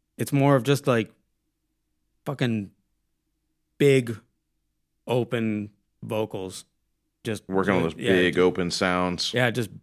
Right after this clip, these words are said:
Speaker 1: big passionate. It's not like Cookie Monster screaming, you know?
Speaker 2: <laughs>
Speaker 1: There's a difference between,
Speaker 2: Yeah.
Speaker 1: like, a balls out screaming and then, like, Cookie Monster. This is just, like, a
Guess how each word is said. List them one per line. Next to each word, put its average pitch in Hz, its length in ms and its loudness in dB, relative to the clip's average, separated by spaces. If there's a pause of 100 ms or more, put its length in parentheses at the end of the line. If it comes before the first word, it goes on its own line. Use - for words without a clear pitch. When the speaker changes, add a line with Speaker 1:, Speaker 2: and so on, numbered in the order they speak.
(140)
Speaker 1:
big 139 340 2
passionate. 120 640 0
It's 120 280 -2
not 147 260 2
like 123 260 -2
Cookie 127 260 -2
Monster 107 360 -4
screaming, 92 600 -8
you 107 140 -8
know? 104 220 -4
Speaker 2:
<laughs> 107 40 -6
Speaker 1:
There's 101 160 -6
a 95 40 -12
difference 123 380 2
between, - 240 4
Speaker 2:
Yeah. 117 60 2
Speaker 1:
like, 107 160 -2
a 101 60 -8
balls 113 460 2
out 107 300 0
screaming 107 500 -4
and 98 160 -6
then, 95 120 -8
like, 104 160 -10
Cookie 110 240 -6
Monster. 92 360 -12
This 110 220 -8
is 113 140 -2
just, 117 160 -6
like, 101 160 -10
a 95 260 -10